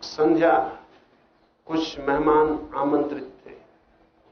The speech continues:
सात मंजिल मकान था वो,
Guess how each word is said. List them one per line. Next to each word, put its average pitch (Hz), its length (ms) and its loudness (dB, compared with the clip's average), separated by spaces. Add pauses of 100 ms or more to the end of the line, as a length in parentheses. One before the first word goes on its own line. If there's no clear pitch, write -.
(520)
सात 233 520 4
मंजिल 185 420 2
मकान 160 480 4
था 139 120 0
वो, - 260 -6